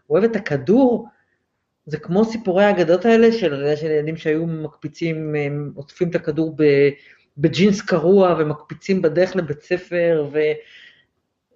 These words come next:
וכל הקלישאות שאתה מכיר מ-, מ-, מסרטי ספורט אמריקאים, הוא נורא,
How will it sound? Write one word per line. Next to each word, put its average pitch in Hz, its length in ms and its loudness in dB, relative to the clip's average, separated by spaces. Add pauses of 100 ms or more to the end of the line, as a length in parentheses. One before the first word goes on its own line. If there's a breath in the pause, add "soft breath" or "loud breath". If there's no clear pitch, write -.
(400)
וכל 247 200 2
הקלישאות 233 600 2
שאתה 233 220 0
מכיר 196 340 0
מ-, 202 60 0
מ-, 156 680 -4
מסרטי 156 340 -8
ספורט 185 400 -4
אמריקאים, 175 640 -4
הוא 262 400 -4
נורא, 170 360 2